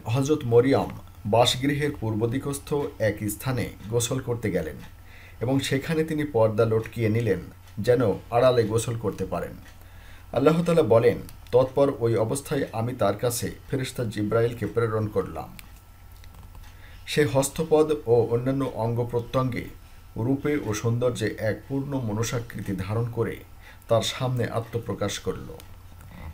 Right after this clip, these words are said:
এতে হযরত মরিয়ম অত্যন্ত ভয় পেয়ে বলল, "তোমা হতে আমার দয়াময়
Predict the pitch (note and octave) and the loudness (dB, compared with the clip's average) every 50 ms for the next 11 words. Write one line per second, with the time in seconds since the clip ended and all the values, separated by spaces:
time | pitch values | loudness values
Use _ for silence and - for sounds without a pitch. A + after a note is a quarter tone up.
0 | - - D#3 - D#3+ D#3 C3+ D3 C#3+ C#3 C#3+ C#3 - A2+ A2 A2 A#2+ B2+ A2+ G2 | -6 -4 0 2 2 2 2 0 -2 -2 -2 -2 -2 0 0 2 4 4 4 2
1 | F#2+ F#2+ F#2 - - - - C#3 C3 - B2+ A2 G2 - B2 B2+ C3+ C3+ - C3 | 2 -2 -4 -6 -8 -6 -4 -4 -4 -4 -2 -4 -2 -2 -2 -2 -2 -2 -2 -2
2 | B2+ - - G2+ G#2 G#2+ G2 F2+ F2+ - - - - - - - - - - - | -2 0 0 0 0 0 0 -2 -4 -6 -10 -16 -20 -20 -20 -20 -20 -20 -20 -8
3 | - B2 C3+ D#3 D#3+ D#3+ E3+ E3 E3 D#3 - A#2 A#2 B2+ B2+ A2+ G2 A2 G#2+ A2 | -2 4 6 6 6 6 4 4 4 4 4 4 6 6 6 6 6 6 6 6
4 | A#2 A#2+ A#2+ A2 G2+ | 6 6 4 4 4